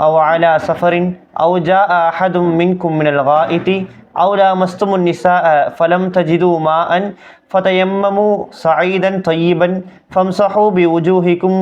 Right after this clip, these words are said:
وأيديكم إن الله كان عفوا غفورا." அல்லாஹ் தஆலா இந்த ஆயத்துல என்ன சொல்றான் அப்படின்னா, "وإن كنتم مرضى", நீங்க நோயாளியாக ஆனால்,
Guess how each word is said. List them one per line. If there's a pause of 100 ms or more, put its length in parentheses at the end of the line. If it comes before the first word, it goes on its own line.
وأيديكم (300)
إن
الله (180)
كان (140)
عفوا (160)
غفورا." (640)
அல்லாஹ்
தஆலா
இந்த (100)
ஆயத்துல
என்ன
சொல்றான்
அப்படின்னா, (560)
"وإن (140)
كنتم (100)
مرضى", (160)
நீங்க (140)
நோயாளியாக (160)
ஆனால்,